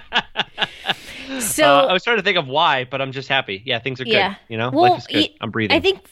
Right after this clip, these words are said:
Speaker 1: I think for both of us, this is, this is the fall. For you and I, we are in super, super busy season in Pennsylvania for weddings. We've been part of some amazing couples' weddings, and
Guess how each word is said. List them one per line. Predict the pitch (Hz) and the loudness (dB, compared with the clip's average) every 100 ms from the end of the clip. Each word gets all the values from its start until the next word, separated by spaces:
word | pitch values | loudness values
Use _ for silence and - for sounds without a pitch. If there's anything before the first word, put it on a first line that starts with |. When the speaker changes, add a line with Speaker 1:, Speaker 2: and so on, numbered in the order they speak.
| _ _ 269 | _ _ -2
Speaker 1:
I | |
think | 294 392 | 0 0
for | 277 | 0
both | 214 208 | 0 0
of | 202 | 0
us, | 202 - | -2 -2
this | 196 185 | -6 -4
is, | 175 170 | -6 -6
this | - 185 | -8 -8
is | 190 165 | -8 -10
the | 165 | -8
fall. | - 226 208 202 | 0 2 2 0
For | - 185 | -2 -4
you | 190 185 | 0 -2
and | 180 | -2
I, | 170 170 170 | 0 0 -2
we | 180 185 | -4 -2
are | 175 | -2
in | 165 175 160 | -4 -6 -8
super, | - - 226 220 196 | -10 -6 -6 -4 -4
super | - 196 185 | -4 -6 -6
busy | 180 175 175 | -4 -4 -4
season | - 180 160 | -4 -6 -6
in | 160 165 | -6 -6
Pennsylvania | 175 156 165 165 160 | -6 -6 -8 -6 -8
for | 147 156 | -8 -4
weddings. | 226 254 240 - - - | -2 -2 -4 -8 -16 -10
We've | 196 180 | -6 -2
been | 185 175 175 | 0 0 -2
part | - 175 175 | -2 -2 -2
of | 170 156 | -6 -6
some | - 165 156 160 - - - | -8 -8 -8 -14 -20 -20 -12
amazing | 156 160 196 294 208 175 165 | -8 -4 0 0 -2 -4 -8
couples' | - - 156 - | -12 -12 -10 -2
weddings, | 202 202 202 196 185 - | 0 2 0 -2 -8 -10
and | 185 175 165 160 160 156 | -6 -2 -2 -4 -10 -14